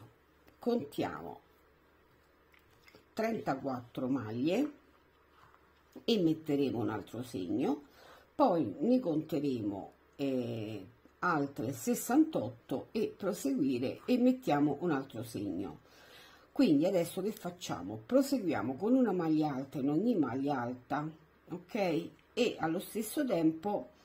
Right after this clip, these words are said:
durante il primo giro facciamo degli aumenti. Allora contiamo trentaquattro maglie, quindi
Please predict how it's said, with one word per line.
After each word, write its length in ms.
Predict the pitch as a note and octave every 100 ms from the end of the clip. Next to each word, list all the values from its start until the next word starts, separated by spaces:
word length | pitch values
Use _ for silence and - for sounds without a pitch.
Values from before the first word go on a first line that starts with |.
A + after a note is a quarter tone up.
| _
durante 520 | - G3 F#3+ C3+ B2+
il 60 | D3+
primo 400 | - A3 D#4 C4+
giro 320 | D#3 C#3 C#3
facciamo 500 | - B3+ - A2+ B2+
degli 260 | B2+ A2 A2
aumenti. 580 | A#2 F#2+ D#2+ - - - -
Allora 320 | C4 C3+ -
contiamo 840 | A3 C#4 B3+ - G2 - - - - - - - - - _
trentaquattro 1120 | - A3 D#3+ - D3 D#3+ A3 B3+ - A#3+ A#3+ -
maglie, 600 | D3+ A2 - E2 F2 - _ _ _ _ _ _ _
quindi 320 | F#3+ C3